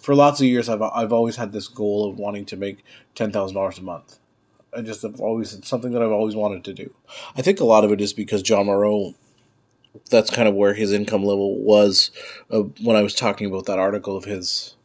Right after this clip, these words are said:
uh, at un-, uh, unstoppable dot me, uh, and his life lessons article, seven things you can learn from a guy that can only move his face.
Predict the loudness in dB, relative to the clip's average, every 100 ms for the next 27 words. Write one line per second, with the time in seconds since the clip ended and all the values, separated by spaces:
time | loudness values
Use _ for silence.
0 | _ _ _ _ _ -14 -12 -12 -16 _
1 | -14 -14 -10 -10 -10 -12 _ -8 -6 -6
2 | -10 -10 -10 -10 -2 -2 -2 -8 -8 -6
3 | -2 -4 -4 -8 -6 -6 -10 _ _ _
4 | _ _ _ _ -20 -20 -20 -20 -20 -10
5 | -6 -6 -2 -2 -2 -6 -6 -2 -2 -2
6 | -4 -4 -2 -2 -4 -4 -4 -6 -8 -8
7 | -8 -8 -2 -2 -2 -8 -16 _ -20 _
8 | -4 0 0 0 -4 -2 -2 -4 -6 -8
9 | -4 -4 -4 -10 -12